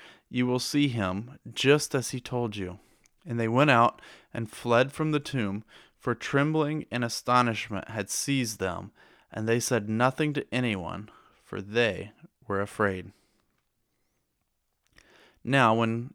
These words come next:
he rose early on the first day of the week, he appeared first to Mary Magdalene, from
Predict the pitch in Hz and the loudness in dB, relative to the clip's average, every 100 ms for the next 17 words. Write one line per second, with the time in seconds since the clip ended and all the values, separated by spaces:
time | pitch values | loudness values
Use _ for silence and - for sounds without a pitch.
0 | _ - - 113 104 110 131 - - 113 | _ -12 -6 -4 2 2 2 -4 0 4
1 | 117 113 117 117 107 - 110 110 107 95 | 6 4 0 -6 -8 -2 -2 0 -4 -2
2 | 98 110 101 - - 107 - - 127 117 | -2 -2 -4 -8 -6 -6 -6 -4 -4 -4
3 | - 131 104 - - 110 104 107 113 107 | 0 0 0 -6 -10 -4 -2 -2 -2 -2
4 | 104 101 98 101 104 - - _ - 107 | -4 -4 -6 -8 -10 -18 -20 _ -4 -4